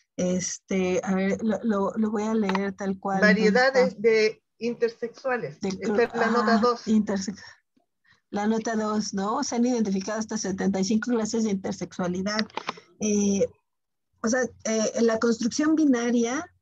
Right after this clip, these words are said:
Speaker 1: categorizada con estos roles específicos de lo que es ser hombre y mujer, son construcciones, eh, sociales en momentos históricos específicos, ¿no? La pregunta es, ¿cómo las hemos arrastrado durante tanto tiempo sin cuestionarlas?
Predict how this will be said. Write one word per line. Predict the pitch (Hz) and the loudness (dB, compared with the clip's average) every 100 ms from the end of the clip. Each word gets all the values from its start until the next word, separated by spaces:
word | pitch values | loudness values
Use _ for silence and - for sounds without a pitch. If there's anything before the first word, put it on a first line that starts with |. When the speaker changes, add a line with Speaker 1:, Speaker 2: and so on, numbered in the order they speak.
| _ - | _ -10
Speaker 1:
categorizada | 196 196 208 202 208 - 233 226 233 226 | -8 -6 -4 -4 -4 -2 -2 0 0 0
con | 214 202 | -2 -2
estos | 196 220 - 220 208 | -2 -2 -2 -2 0
roles | 214 220 226 208 | 0 2 0 -2
específicos | 196 - 180 208 226 - 190 | -10 -10 -6 -6 -6 -8 -6
de | 185 | -4
lo | 175 | -6
que | 175 | -6
es | 190 | -4
ser | 208 208 | -2 0
hombre | 220 220 | 2 2
y | 220 | 2
mujer, | 196 196 226 226 | 0 -2 -4 -4
son | - 240 | -2 0
construcciones, | 240 254 226 208 - 226 226 233 247 262 - | 2 0 0 -4 -2 0 2 2 0 -2 -6
eh, | - 190 185 185 185 185 - _ _ _ _ - | -8 -6 -6 -6 -6 -8 -12 _ _ _ _ -10
sociales | - 208 - 254 247 269 294 311 - | -4 -2 0 0 2 2 0 -4 -6
en | 208 208 | -4 -2
momentos | 202 214 233 277 269 | 0 0 0 0 -2
históricos | - - 220 247 233 220 | -4 -6 -4 -4 -6 -8
específicos, | 185 185 190 233 254 - 185 | -10 -10 -8 -8 -8 -10 -10
¿no? | 196 247 | -6 -2
La | 269 214 | 0 0
pregunta | 226 226 262 277 277 | -2 0 0 0 -6
es, | - 240 294 - - | -4 -4 -4 -8 -4
¿cómo | 247 262 | -2 0
las | 285 226 233 | -2 -4 -2
hemos | 226 240 | -2 -2
arrastrado | 220 208 - - 214 233 247 | -4 -8 -8 -6 -4 0 0
durante | 226 202 196 | 0 -2 -6
tanto | 196 214 226 240 | -4 -4 -2 -2
tiempo | 226 226 254 | -2 -2 -2
sin | 220 | -4
cuestionarlas? | 202 190 - 190 214 240 240 202 190 | -4 -8 -6 -8 -4 -2 -2 -2 -6